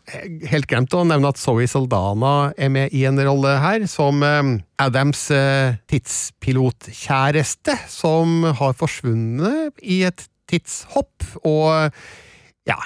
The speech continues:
jeg skal vel bare si det rett ut. Det er han, han, han er på leting etter hun, det er derfor han kommer tilbake i tid. Eh, men, eh, hun er jo selvfølgelig også med i, i filmen. Det hadde vært rart hvis Zoe Saldana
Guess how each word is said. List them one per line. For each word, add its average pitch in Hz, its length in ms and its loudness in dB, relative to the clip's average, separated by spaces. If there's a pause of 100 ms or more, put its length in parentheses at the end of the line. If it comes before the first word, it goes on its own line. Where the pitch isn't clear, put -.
(140)
jeg - 100 -14
skal - 160 -14
vel 113 120 -6
bare 98 300 -2
si - 240 -6
det 85 120 -2
rett 104 160 -4
ut. 135 140 0 (160)
Det 131 40 -2
er 131 120 2
han, 147 580 2
han, 143 300 0
han 151 240 0
er 151 60 2
på 160 100 0
leting 127 280 0
etter 110 160 0
hun, 107 180 0
det 127 100 -4
er 117 120 -2
derfor 120 240 -4
han 117 100 -2
kommer 117 180 -6
tilbake - 360 -8
i - 20 -14
tid. 120 240 -4 (340)
Eh, 151 340 2
men, 196 260 0
eh, 202 580 0
hun 190 240 4
er 208 400 0
jo 180 80 4
selvfølgelig 170 480 0
også 160 200 -2
med 156 280 2
i, 165 320 0
i 151 40 0
filmen. 156 360 0
Det 160 80 2
hadde 151 160 2
vært 143 160 -2
rart 135 220 0
hvis 151 160 -2
Zoe 139 240 0
Saldana 135 640 2